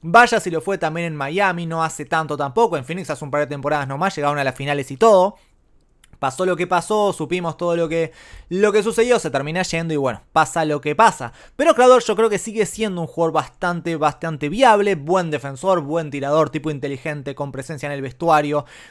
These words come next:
mucha veteranía. Para mi gusto es un alero bastante importante de cara a la próxima agencia libre. Aunque bueno, es medio dudoso también si volveremos a ver algo parecido al Crowder que supo ser justamente hace un par de temporadas,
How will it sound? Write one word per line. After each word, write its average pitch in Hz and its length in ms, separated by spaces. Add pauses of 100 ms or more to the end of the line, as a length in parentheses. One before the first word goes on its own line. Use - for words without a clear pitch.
mucha 175 300
veteranía. 180 760
Para 185 220
mi 202 80
gusto 190 440
es 208 340
un 190 200
alero 170 380
bastante 165 720
importante 151 760
de 135 160
cara 143 260
a 151 220
la 156 200
próxima 160 420
agencia 180 420
libre. 214 300 (400)
Aunque 220 280
bueno, 202 380
es 180 200
medio 208 260
dudoso 202 380
también 196 380
si 196 160
volveremos 185 720
a 165 60
ver 160 120
algo 160 180
parecido 165 380
al 160 160
Crowder 170 400
que 139 100
supo 147 300
ser 170 180
justamente 156 480
hace 151 140
un 147 40
par 170 100
de 180 60
temporadas, 214 520